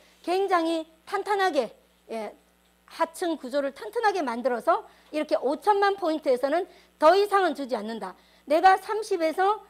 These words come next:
오천만 포인트가 되는 데까지 포인트는 이때는 이미 왜 여기에서, 어, 브레이크를 밟았냐면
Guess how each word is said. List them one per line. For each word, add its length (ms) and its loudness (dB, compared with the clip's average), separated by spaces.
오천만 480 0
포인트가 400 -2
되는 240 -4
데까지 300 -4
포인트는 680 0
이때는 500 2
이미 360 2
왜 320 0
여기에서, 680 2
어, 220 -6
브레이크를 500 0
밟았냐면 760 0